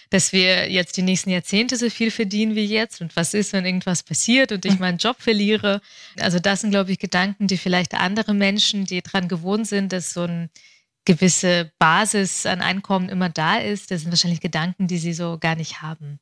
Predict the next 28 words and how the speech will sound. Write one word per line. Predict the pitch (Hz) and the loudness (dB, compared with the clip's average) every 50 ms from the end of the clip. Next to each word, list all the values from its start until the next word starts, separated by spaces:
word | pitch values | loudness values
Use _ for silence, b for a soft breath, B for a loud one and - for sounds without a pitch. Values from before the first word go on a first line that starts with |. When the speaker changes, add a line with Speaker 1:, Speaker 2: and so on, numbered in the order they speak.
| - | 4
Speaker 2:
Was | - 202 185 - | 6 8 8 8
war | 208 202 | 8 6
das | 202 208 202 - | 4 4 4 4
Schönste, | - 208 202 214 - - - 196 | 4 2 0 0 0 0 -2 0
was | 185 180 165 - | 0 0 -2 -2
du | - 185 | -2 -2
dir | 180 190 180 180 | -2 -2 -2 -2
von | - 180 175 - | -2 -6 -2 0
deinem | 170 160 160 165 170 175 175 175 - _ _ _ - | 2 4 4 2 0 -2 -6 -8 -10 _ _ _ 2
Geld, | 160 165 160 156 165 170 170 - - - - _ - | 4 6 6 6 4 4 2 2 0 -4 -4 _ 2
als | 156 160 160 - - | 2 4 4 2 0
du | 185 | 0
dein | 170 170 165 160 160 | 0 0 -2 -2 -2
Geld | - 151 151 160 156 - - - | 0 0 0 0 -2 -4 -2 -2
hattest | 175 180 - - 180 175 - - - | -2 -2 0 0 0 2 0 0 -2
und | 156 160 160 - - | -4 -4 -4 -2 -4
auch | 175 160 | -2 0
selbst | - - 151 147 160 165 - - - | 2 2 2 2 0 0 0 0 0
sozusagen | 165 160 - - 156 151 165 | 0 0 -2 -2 -2 -2 -2
verdient | - - 160 - 160 170 175 - | -4 -6 -4 -2 -4 -4 -2 0
hast, | 185 175 - - B B B B B B B B B _ - | 0 0 0 -2 B B B B B B B B B _ 4
geleistet | 170 160 151 139 127 139 156 - - 190 - - | 4 6 6 6 4 4 2 0 -2 -2 -4 -2
hast? | 214 214 - - | -2 -2 -2 -2
Kannst | - 185 175 | -2 -2 -4
du | - | -4
dich | 170 170 | -4 -4
daran | - 175 170 170 165 | -2 -2 0 0 0
erinnern? | 160 151 147 151 165 190 208 214 | 0 -2 -2 -2 -2 -2 -4 -4